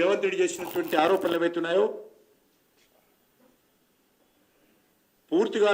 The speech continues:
నిరాధారమైనటువంటి ఆరోపణలు. ఆర్ఎస్ఎస్ చీఫ్ స్వయంగా దీన్ని ఖండించిన విషయం మనం చేస్తా ఉన్నాం.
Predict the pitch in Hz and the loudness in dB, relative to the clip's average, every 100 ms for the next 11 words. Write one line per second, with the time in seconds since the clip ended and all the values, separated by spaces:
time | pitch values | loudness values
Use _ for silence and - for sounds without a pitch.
0 | 185 165 185 233 226 220 202 196 196 180 | 2 2 2 2 0 0 0 -2 -2 -2
1 | 170 151 147 117 - - _ _ _ _ | -2 -4 -6 -10 -18 -20 _ _ _ _
2 | _ _ _ _ _ _ 131 190 220 - | _ _ _ _ _ _ 0 2 2 0
3 | 220 - 220 214 196 180 202 226 226 - | -6 -4 -4 -4 -4 0 0 0 -2 -4
4 | - - _ _ _ _ _ _ _ _ | -10 -20 _ _ _ _ _ _ _ _
5 | _ _ _ _ _ _ _ _ 139 165 | _ _ _ _ _ _ _ _ -10 -8
6 | 160 151 175 165 160 135 151 139 131 120 | -6 -8 -8 -10 -12 -10 -10 -10 -10 -12
7 | - 101 | -16 -20